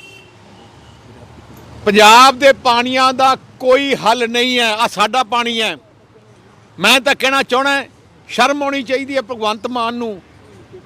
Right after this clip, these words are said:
ਕਿ ਉਹ ਮੀਟਿੰਗਾਂ ਕਰ ਰਿਹਾ ਹੈ। ਮੀਟਿੰਗ ਕਿਉਂ ਕਰੇ? ਵੱਡੇ ਬਾਦਲ ਸਾਹਿਬ ਚੀਫ ਮਿਨਿਸਟਰ ਸੀ, ਅਸੈਂਬਲੀ 'ਚ ਕਿਹਾ ਸੀ,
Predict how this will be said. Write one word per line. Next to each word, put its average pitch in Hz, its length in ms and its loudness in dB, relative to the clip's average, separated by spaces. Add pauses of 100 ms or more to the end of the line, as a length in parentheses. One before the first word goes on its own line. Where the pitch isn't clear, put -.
(200)
ਕਿ 254 140 2
ਉਹ 269 200 6
ਮੀਟਿੰਗਾਂ 262 480 -2
ਕਰ 247 160 -2
ਰਿਹਾ 240 220 0
ਹੈ। 147 80 -6 (1000)
ਮੀਟਿੰਗ 254 340 -2
ਕਿਉਂ 285 160 2
ਕਰੇ? 277 320 0 (580)
ਵੱਡੇ 180 320 0
ਬਾਦਲ 240 420 -2
ਸਾਹਿਬ 254 240 0
ਚੀਫ 247 240 -8
ਮਿਨਿਸਟਰ 247 340 -6
ਸੀ, 269 220 -8
ਅਸੈਂਬਲੀ 247 460 -4
'ਚ 254 60 -10
ਕਿਹਾ 277 240 -4
ਸੀ, 214 280 -8